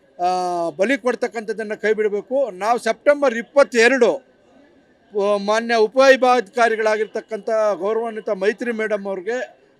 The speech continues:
ನಯನಾ ಮೇಡಮ್ ರವ್ರ ಮೇಲೆ ಒಂದು ಮನವಿ ಪತ್ರವನ್ನು ಕೊಟ್ಟಿದ್ವಿ. ಪ್ರಾದೇಶಿಕ ಆಯುಕ್ತರಿಗೆ ಈ ಪತ್ರವನ್ನು ರವಾನೆ ಮಾಡಬೇಕಂತ. ಬಹುಶಃ ಅವರಿಬ್ಬರು ಕೂಡ ಒಂದೇ ನಾಣ್ಯದ ಎರಡು ಮುಖಗಳು. ಕೋಲಾರ ಜಿಲ್ಲೆಯಲ್ಲಿ ಒಂದೇ ನಾಣ್ಯದ ಎರಡು ಮುಖಗಳಾಗೋದ್ರಿಂದ ಅವರು ಯಾವ ಕಾರಣಕ್ಕಾಗಿ ಅವ್ರಿಗೆ ಮನವಿ ಪತ್ರ ಕಳಿಸ್ಲಿಲ್ವೋ ನಮಗೆ ಗೊತ್ತಿಲ್ಲ.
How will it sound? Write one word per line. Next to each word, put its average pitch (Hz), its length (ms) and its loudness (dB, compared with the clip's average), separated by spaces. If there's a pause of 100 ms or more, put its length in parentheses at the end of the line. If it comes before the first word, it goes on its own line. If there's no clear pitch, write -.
ನಯನಾ 226 280 2
ಮೇಡಮ್ 226 360 -2
ರವ್ರ 208 160 -2
ಮೇಲೆ 202 260 -6
ಒಂದು 208 320 -2
ಮನವಿ 196 320 -4
ಪತ್ರವನ್ನು 214 440 -4
ಕೊಟ್ಟಿದ್ವಿ. 190 340 -8
ಪ್ರಾದೇಶಿಕ 220 480 -2
ಆಯುಕ್ತರಿಗೆ 208 380 -2
ಈ - 20 0
ಪತ್ರವನ್ನು 196 460 -4
ರವಾನೆ 190 300 -2
ಮಾಡಬೇಕಂತ. 180 500 -10 (520)
ಬಹುಶಃ 220 280 2
ಅವರಿಬ್ಬರು 226 440 2
ಕೂಡ 233 160 0
ಒಂದೇ 226 460 2
ನಾಣ್ಯದ 214 400 -4
ಎರಡು 214 360 0
ಮುಖಗಳು. 196 800 2 (440)
ಕೋಲಾರ 247 340 4
ಜಿಲ್ಲೆಯಲ್ಲಿ 226 460 -2
ಒಂದೇ 226 340 -2
ನಾಣ್ಯದ 226 320 -6
ಎರಡು 208 180 0
ಮುಖಗಳಾಗೋದ್ರಿಂದ 185 880 -6 (680)
ಅವರು 220 340 2
ಯಾವ 214 280 6
ಕಾರಣಕ್ಕಾಗಿ 226 560 4
ಅವ್ರಿಗೆ 214 260 2
ಮನವಿ 196 260 -2
ಪತ್ರ 214 320 -4
ಕಳಿಸ್ಲಿಲ್ವೋ 214 500 -2
ನಮಗೆ 185 180 -6
ಗೊತ್ತಿಲ್ಲ. 202 400 -4